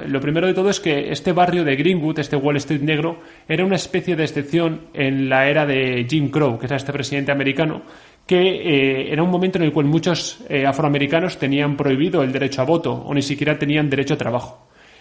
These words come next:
Y la destrucción de este barrio borró quince años de riqueza y prosperidad dentro de la, de la comunidad de, negra, y se cree que las repercusiones todavía llegan a, bueno, o afectan hoy en día. Y por poneros un par de ejemplos y ya terminar,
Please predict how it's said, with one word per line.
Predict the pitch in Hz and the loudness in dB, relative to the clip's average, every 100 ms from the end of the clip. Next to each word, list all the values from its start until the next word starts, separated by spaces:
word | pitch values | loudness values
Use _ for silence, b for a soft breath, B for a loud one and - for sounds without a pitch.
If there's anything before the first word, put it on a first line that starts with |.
| b | b
Y | 170 | 0
la | 147 143 | 2 2
destrucción | 147 - 143 170 190 | 0 -2 -2 0 0
de | |
este | 196 190 | 2 2
barrio | 175 196 180 185 - - - | 4 4 4 0 -2 -8 -6
borró | 147 151 151 165 | 2 4 4 2
quince | 170 180 160 170 | 2 -2 2 2
años | 170 165 | 4 2
de | 139 127 123 123 | 2 2 2 0
riqueza | 131 131 160 165 | -2 0 0 2
y | 165 | 2
prosperidad | 151 117 156 131 143 165 - B B B | 0 0 0 2 4 4 2 B B B
dentro | - 139 139 147 | -4 -2 0 0
de | 139 | 2
la, | 131 | 0
de | 147 143 | 0 -2
la | 135 | 0
comunidad | 139 135 131 139 139 | 0 -2 0 0 0
de, | 151 123 127 123 135 131 | 0 -2 -2 -6 -6 0
negra, | 175 160 - - b b b | 0 0 -4 -8 b b b
y | 170 | -2
se | 175 - | 0 2
cree | 180 196 | 2 4
que | 185 | 4
las | 160 | 4
repercusiones | 151 151 147 139 160 165 | 2 0 -2 -2 -2 -4
todavía | 165 147 135 151 | 0 0 2 0
llegan | 139 143 165 135 | 0 0 0 0
a, | 120 123 - - | -2 -4 -8 -6
bueno, | 156 139 | 0 0
o | - 139 123 | 0 0 0
afectan | 120 170 165 | 0 -4 0
hoy | 139 123 | 0 0
en | 123 | -2
día. | 123 - - - | -4 -8 -14 -4
Y | 165 | 2
por | 160 | 4
poneros | 156 170 196 | 4 4 4
un | 190 | 4
par | 180 160 | 2 2
de | |
ejemplos | 147 170 151 - | 0 0 -2 -2
y | |
ya | 147 | 0
terminar, | 143 139 151 180 | 0 0 0 -2